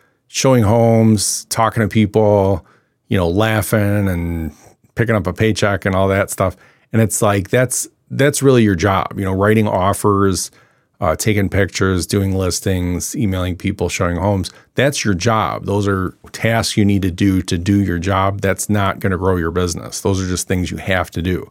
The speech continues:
Your business is actually database management. You always wanna add new contacts to your databa-, database. You wanna reach out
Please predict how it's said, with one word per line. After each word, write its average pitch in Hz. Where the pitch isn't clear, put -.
Your 107
business 113
is 104
actually 95
database 101
management. 90
You 98
always 101
wanna 92
add 113
new 135
contacts 123
to 117
your 117
databa-, 120
database. 139
You 110
wanna 98
reach 120
out 117